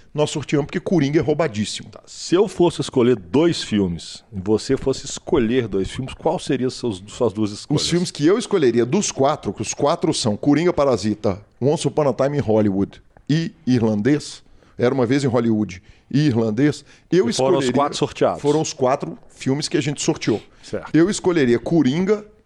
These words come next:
Speaker 1: e escolheria Era Uma Vez em Hollywood.
Speaker 2: <laughs> Que foram os dois que <laughs> saiu pra mim.
Speaker 1: É, e eu fiquei com o Parasita e com o Irlandês.
Speaker 2: <laughs>
Speaker 1: Pulei bem, porque atriz nenhum de nós dois tá, tá no golpe.
Speaker 2: Eu, eu, eu confesso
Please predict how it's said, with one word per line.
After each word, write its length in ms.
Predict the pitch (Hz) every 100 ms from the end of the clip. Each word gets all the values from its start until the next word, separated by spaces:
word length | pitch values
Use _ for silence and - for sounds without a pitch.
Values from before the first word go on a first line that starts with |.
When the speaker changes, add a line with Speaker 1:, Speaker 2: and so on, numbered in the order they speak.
| _ -
Speaker 1:
e 120 | 151
escolheria 680 | 165 - 160 139 123 151 160
Era 240 | 139 131
Uma 160 | 139 127
Vez 160 | 123 127
em 40 |
Hollywood. 460 | 123 139 110 98 - -
Speaker 2:
<laughs> 160 | -
Que 80 | -
foram 220 | 143 135
os 60 | 131
dois 240 | 131 143 -
que 100 | -
<laughs> 80 | -
saiu 240 | - 160 156
pra 180 | 156 151
mim. 200 | 110 90
Speaker 1:
É, 140 | - 117
e 100 | 117
eu 100 | 120
fiquei 400 | - 160 - 127
com 200 | - 170
o 60 |
Parasita 760 | 165 165 147 143 117 151 139 165
e 120 | 151
com 120 | -
o 120 | 156 160
Irlandês. 560 | 170 175 170 170 - 175 - 196 - -
Speaker 2:
<laughs> 560 | 160 - - - 139 170
Speaker 1:
Pulei 280 | 233 262 262
bem, 280 | 180 170 214
porque 300 | - 170 185
atriz 480 | 165 - 165 185 175
nenhum 220 | 165 175
de 100 | 165
nós 220 | 135 117
dois 380 | 110 120 139 -
tá, 440 | - 120 127 123 - _ _ _
tá 140 | - 127
no 80 | 127
golpe. 340 | 110 - 123
Speaker 2:
Eu, 80 | 127
eu, 160 | 139 147
eu 140 | 147 151
confesso 800 | 185 170 - 135 147 - -